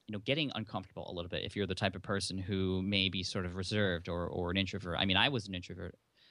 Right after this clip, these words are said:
at first. And when I started to understand the benefit of just meeting people, uh, and, and, and, um, going to conferences and things like that, it just, it just changed everything for me, my business, and also how I am on my podcast, on YouTube, and on my,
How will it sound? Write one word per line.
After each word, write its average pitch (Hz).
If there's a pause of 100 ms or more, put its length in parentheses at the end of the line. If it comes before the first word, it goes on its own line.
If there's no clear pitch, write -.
(120)
at -
first. -
And 90
when 107
I 98
started 101
to -
understand 113
the 98
benefit 110
of 90 (140)
just -
meeting 120
people, - (460)
uh, 90 (140)
and, 92
and, 92
and, 92
um, 90
going 135
to 139
conferences -
and 90
things 90
like -
that, -
it 78
just, -
it 110
just -
changed 123
everything 117
for -
me, 95
my 101
business, 110
and 98 (360)
also 120
how 110
I 101
am 117
on 117
my 113
podcast, 131
on 92
YouTube, 104
and 90
on 87
my, -